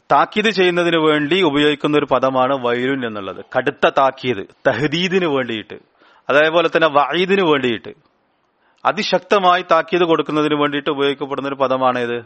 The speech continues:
വൈലുൻ എന്നത്. രണ്ടാമത്തെ അതിന്റെ ഒരു ഷറഹ് പറഞ്ഞിട്ടുണ്ടായിരുന്നത്, നരകത്തിന്റെ ഒരു പ്രത്യേക, ഏഹ്, വാദിൻ, ഒരു താഴ്വര, നരകവാസികളുടെ ചോരയും ചലവും ഒക്കെ കൂടിക്കലർന്നിട്ടുള്ള, അത് ഒഴുകിക്കൊണ്ടിരിക്കുന്ന ഒരു താഴ്വരയാണ് വൈലുൻ എന്നത്.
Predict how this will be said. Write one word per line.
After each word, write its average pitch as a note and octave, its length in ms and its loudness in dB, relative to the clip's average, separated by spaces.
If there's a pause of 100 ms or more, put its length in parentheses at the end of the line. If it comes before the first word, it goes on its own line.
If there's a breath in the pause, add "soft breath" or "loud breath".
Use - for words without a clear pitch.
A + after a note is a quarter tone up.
(120)
വൈലുൻ A#2 420 -6
എന്നത്. G2 280 -12 (440 loud breath)
രണ്ടാമത്തെ F3 420 2
അതിന്റെ F#3 200 0
ഒരു F3 80 0
ഷറഹ് D#3+ 260 4
പറഞ്ഞിട്ടുണ്ടായിരുന്നത്, D3 1040 0 (280)
നരകത്തിന്റെ C#3+ 600 0
ഒരു D3 100 -2
പ്രത്യേക, C3 460 -4
ഏഹ്, - 720 -4
വാദിൻ, C3+ 420 2
ഒരു B2 120 -2
താഴ്വര, B2+ 500 2 (840 soft breath)
നരകവാസികളുടെ C#3 800 0
ചോരയും C3 540 -4
ചലവും B2+ 420 -4
ഒക്കെ B2 120 -8
കൂടിക്കലർന്നിട്ടുള്ള, B2 880 -4
അത് A#2+ 100 0
ഒഴുകിക്കൊണ്ടിരിക്കുന്ന B2 760 -6
ഒരു A#2+ 100 -6
താഴ്വരയാണ് B2+ 880 0 (380)
വൈലുൻ B2+ 380 -2
എന്നത്. G#2 300 -10